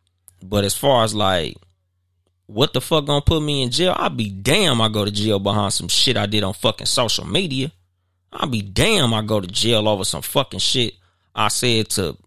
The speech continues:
D J motherfucking Vlad. And that's the thing. Like, nigga, the fact that multiple black men have put themselves in fucking prison behind something they said to D J Vlad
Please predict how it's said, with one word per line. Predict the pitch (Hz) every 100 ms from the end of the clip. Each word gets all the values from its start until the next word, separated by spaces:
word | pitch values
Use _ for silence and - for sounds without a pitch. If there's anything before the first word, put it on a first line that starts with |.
| _ _ _ -
D | 123 135
J | 113 123 107
motherfucking | 98 117 - - 131 - -
Vlad. | 90 131 185 156 156 - _ _ _ _ _ _ _ _ _ -
And | 101 101
that's | 185 220
the | 180
thing. | - 175 208 123 98
Like, | 98 95
nigga, | 113 160
the | 135
fact | 107 - 226 -
that | 143 110
multiple | 101 104 156 160 - - 127 110
black | 90 98 139 147 -
men | 104 104 95 87 147 _ _ _
have | - 90 -
put | 139 143
themselves | 135 135 143 135 92
in | 87
fucking | 131 123 - -
prison | - 127 139 131 123 123 - _ _ _ -
behind | 92 113 120 113
something | - 123 123
they | 120
said | - 123 -
to |
D | - 117 131
J | 120 107
Vlad | 98 92 127 143 143 127